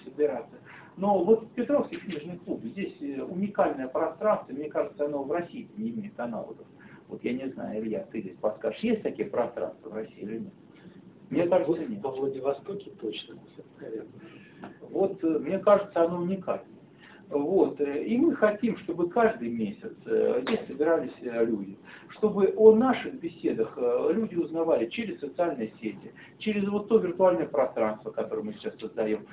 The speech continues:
Speaker 1: через различные медиа, э, бумажные, электронные. Вот.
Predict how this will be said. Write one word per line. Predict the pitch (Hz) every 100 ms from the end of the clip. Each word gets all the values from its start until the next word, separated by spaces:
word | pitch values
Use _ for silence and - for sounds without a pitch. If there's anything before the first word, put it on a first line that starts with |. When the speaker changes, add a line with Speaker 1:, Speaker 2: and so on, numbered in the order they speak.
| - -
Speaker 1:
через | 220 208 170
различные | 170 165 196 - 147 139
медиа, | 143 131 113 107 107
э, | 104 95 104 104 104
бумажные, | 113 135 151 156 143 113 110
электронные. | 113 - 151 160 147 127 120 117 - - - - -
Вот. | 160 147 - 131